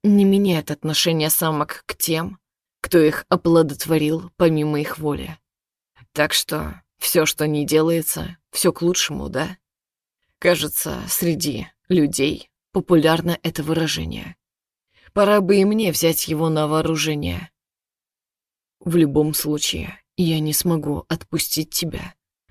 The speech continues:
пока не помогу развестись. Забыла? У меня комплекс защитника. Произношу, вновь увиливая от прямого признания — собственного обещания дать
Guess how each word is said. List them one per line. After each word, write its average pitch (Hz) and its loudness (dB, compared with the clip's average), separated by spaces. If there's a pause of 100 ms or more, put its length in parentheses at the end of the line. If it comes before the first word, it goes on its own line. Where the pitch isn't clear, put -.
(100)
пока 170 2
не 160 2
помогу 151 0
развестись. 160 -4 (880)
Забыла? 160 0 (360)
У 175 2
меня 156 2
комплекс - -2 (140)
защитника. 165 -6 (560)
Произношу, 175 2 (180)
вновь 185 2
увиливая 180 2
от - -6
прямого 175 4
признания — 170 -2 (380)
собственного 175 0
обещания 160 0
дать 156 0